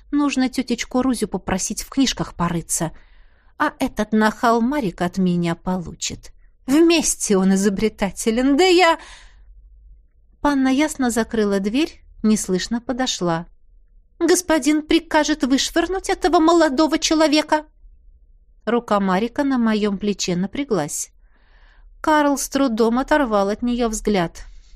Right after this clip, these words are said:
"Не стоит, этот, м, пан не доставит нам никаких неприятностей. Предположу, что он..." Бургомистр многозначительно приподнял светлые брови.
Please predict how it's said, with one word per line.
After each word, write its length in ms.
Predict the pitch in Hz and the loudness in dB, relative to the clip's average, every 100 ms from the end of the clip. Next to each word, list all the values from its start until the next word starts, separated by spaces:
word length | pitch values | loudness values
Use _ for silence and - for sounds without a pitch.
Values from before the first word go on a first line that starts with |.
| - | -12
"Не 720 | 202 196 196 190 190 190 196 190 | -4 0 2 2 2 2 0 0
стоит, 640 | - - - 190 143 135 | -2 -4 0 2 2 0
этот, 440 | 202 185 185 180 - - - - - - - - | 0 2 0 0 -8 -14 -20 -20 -20 -20 -20 -8
м, 260 | 185 180 160 - - | -2 0 -2 -12 -2
пан 480 | 214 214 202 196 185 | 2 4 2 0 0
не 220 | 226 254 240 | 2 2 2
доставит 720 | - - - 208 170 160 175 | 0 0 -2 0 0 0 0
нам 360 | 175 170 170 | 2 2 2
никаких 560 | 175 - 170 - 233 - | 0 0 -4 -2 -2 2
неприятностей. 1300 | 247 240 226 226 202 175 - 185 - - 185 185 185 _ - | 0 2 0 2 2 2 0 -2 -2 0 2 2 -4 _ -4
Предположу, 760 | 370 359 247 240 226 208 226 | -4 0 0 4 2 2 0
что 560 | 202 - - 208 190 - | 0 -4 -2 -2 -2 -2
он..." 440 | 233 233 226 233 - - _ _ _ - - - - - | 2 2 2 0 -4 -16 _ _ _ -20 -20 -20 -10 -2
Бургомистр 680 | 277 247 269 262 240 262 | 0 2 2 2 0 0
многозначительно 960 | 262 269 240 269 262 262 302 - 302 285 | 2 2 2 0 2 0 -4 -4 -2 -2
приподнял 640 | 285 254 - 208 185 196 208 | -2 -4 -2 -2 -2 -2 -2
светлые 460 | 202 185 - 202 | -2 -2 0 -2
брови. 420 | 190 190 - 143 | 0 -2 -2 -8